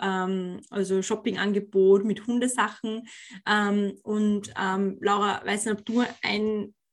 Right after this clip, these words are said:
einen Adventmarkt für Hunde kennst. Ähm, zwei Freundinnen von mir machen in Oberösterreich immer einen Adventmarkt, und zwar die Celia von Wow Effekt und die Lisa von Pimp My Dog machen immer den tierischen Advent.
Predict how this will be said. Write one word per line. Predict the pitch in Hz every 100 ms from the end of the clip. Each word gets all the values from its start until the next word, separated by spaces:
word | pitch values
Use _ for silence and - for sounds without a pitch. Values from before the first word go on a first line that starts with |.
| -
einen | 220 220
Adventmarkt | 220 202 - 240
für | 214
Hunde | 233 220
kennst. | 214 254 294 - -
Ähm, | - 214 220
zwei | 196
Freundinnen | - 220 240 247
von | 262 247
mir | 233 240 247 - - - _
machen | 214 226 208 240
in | -
Oberösterreich | 247 277 285 - 220 -
immer | 233 233
einen | - 226
Adventmarkt, | 214 214 208 220 - 208 202 208 -
und | - 208 208
zwar | - 180 180
die | 185
Celia | 190 - 190 190 196
von | 190 196
Wow | 170 -
Effekt | 202 - 196 196 -
und | 185 190
die |
Lisa | 190 185 180
von | 196
Pimp | 196 214
My | 208 190
Dog | 196 202
machen | 196 190 196
immer | 190
den | 175 190
tierischen | - 202 208 185
Advent. | 170 196 214 262 -